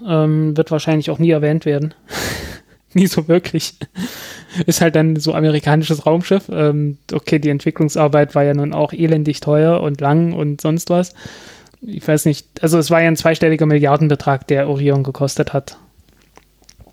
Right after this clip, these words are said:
Ich hab's jetzt grad nicht im Kopf, irgendwie siebzehn Milliarden oder elf Milliarden, äh, nagel mich nicht drauf fest, ist un-,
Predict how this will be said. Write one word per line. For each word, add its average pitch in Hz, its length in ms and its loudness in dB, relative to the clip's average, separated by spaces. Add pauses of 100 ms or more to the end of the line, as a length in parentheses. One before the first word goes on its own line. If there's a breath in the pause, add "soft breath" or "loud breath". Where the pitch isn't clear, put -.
(140)
Ich - 80 -8
hab's 147 140 -2
jetzt - 160 0
grad 143 140 2
nicht 143 100 -4
im 139 100 2
Kopf, - 220 -4
irgendwie 139 220 -4
siebzehn 139 340 -2
Milliarden 139 400 0
oder 143 140 -2
elf 143 200 -2
Milliarden, 139 540 4
äh, 143 160 0
nagel 135 320 0
mich 139 140 -2
nicht 147 120 0
drauf - 240 -2
fest, - 380 -6
ist - 120 -12
un-, 156 200 0